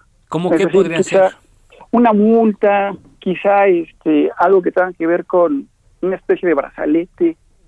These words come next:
Speaker 2: e-, irlo, obligarlo a firmar, a percibirlo, de, de que ya no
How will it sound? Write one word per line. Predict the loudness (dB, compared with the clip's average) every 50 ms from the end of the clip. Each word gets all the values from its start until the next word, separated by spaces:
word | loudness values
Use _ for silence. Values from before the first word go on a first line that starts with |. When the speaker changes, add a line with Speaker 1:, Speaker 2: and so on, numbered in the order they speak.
| _ _ _ _ _ _ _ _ _ _ _ _ -6
Speaker 2:
e-, | -4 -4 -2 0
irlo, | 0 0 2 2 0
obligarlo | 0 0 0 0 0 0 0 0 0 0 0
a | -2
firmar, | -2 -6 -10 -8 -6 -4 -4 -2 -2 -2 -2 -2
a | -2 -2
percibirlo, | -6 -8 -8 -6 -6 -6 -4 -4 -4 -4 -2 0 0 0 0 -2
de, | -4 -6 -8 -12 _ _
de | -8 -8 -6
que | -6 -6 -4
ya | -2 -2
no | -2 -2 -4 -6 -6